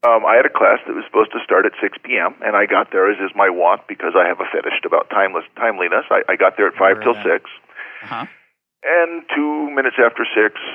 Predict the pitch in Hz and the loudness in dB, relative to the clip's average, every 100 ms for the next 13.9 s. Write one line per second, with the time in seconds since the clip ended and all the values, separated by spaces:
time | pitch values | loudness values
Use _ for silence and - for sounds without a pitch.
0 | - - 98 107 104 104 - 101 98 92 | -14 0 4 4 2 -6 2 2 2 -6
1 | - 98 - 90 82 92 98 92 90 90 | -2 -2 -2 -10 -8 -4 0 0 2 2
2 | 95 151 135 120 113 107 95 87 92 _ | 2 2 2 2 2 2 4 2 2 _
3 | _ _ _ 101 104 113 107 110 120 - | _ _ _ -6 2 2 2 -2 -2 -2
4 | 208 131 104 95 101 98 101 98 95 90 | -8 -6 -4 -4 -2 -4 0 2 4 2
5 | 90 131 110 104 - 92 - - - - | 2 0 0 0 -2 -8 -4 -6 -6 -14
6 | - _ _ _ _ - - 135 113 113 | -20 _ _ _ _ -20 0 2 4 0
7 | 107 _ _ _ - 104 151 107 92 98 | -4 _ _ _ 0 0 2 4 6 4
8 | - - 78 - _ _ _ _ 101 101 | 2 -2 -4 -6 _ _ _ _ 0 2
9 | 98 101 117 135 135 127 123 - 107 95 | 2 0 0 4 4 2 0 0 -2 2
10 | 104 113 - 82 90 - 104 101 110 113 | 2 2 2 4 2 -2 -6 -6 -6 -4
11 | 104 110 104 98 104 85 80 90 _ _ | -2 -2 -6 -4 -4 -2 -4 -4 _ _
12 | 95 92 87 - - 92 - 92 76 82 | -6 -4 -6 -6 -4 -2 2 2 2 0
13 | - 101 113 107 95 - 92 85 | 0 0 2 -2 -4 -6 -4 -4